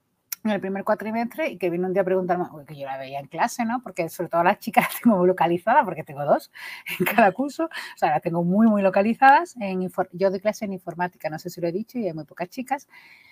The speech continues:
Y cuando me hizo la pregunta, digo, me dice, "No entiendo este problema", y digo, "Léelo", y tal, "Es que no me falta no sé qué", yo, "Léelo",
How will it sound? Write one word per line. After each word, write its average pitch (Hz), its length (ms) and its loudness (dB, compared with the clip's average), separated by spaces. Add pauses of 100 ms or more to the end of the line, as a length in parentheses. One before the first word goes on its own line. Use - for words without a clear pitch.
(240)
Y 226 260 4
cuando 190 260 4
me 175 120 2
hizo 175 140 -4
la 220 120 6
pregunta, 262 600 -4
digo, 185 400 -2
me 175 160 -4
dice, 185 220 -6
"No 190 120 0
entiendo 269 280 -2
este 269 120 -4
problema", 247 500 0
y 180 200 0
digo, 160 260 -6
"Léelo", 190 400 4 (560)
y 208 200 -2
tal, 208 220 4
"Es 226 100 0
que - 100 -4
no 269 80 2
me 269 120 2
falta 269 360 2
no 262 80 0
sé 254 120 -10
qué", 233 200 -2
yo, 196 200 -2 (840)
"Léelo", 208 480 0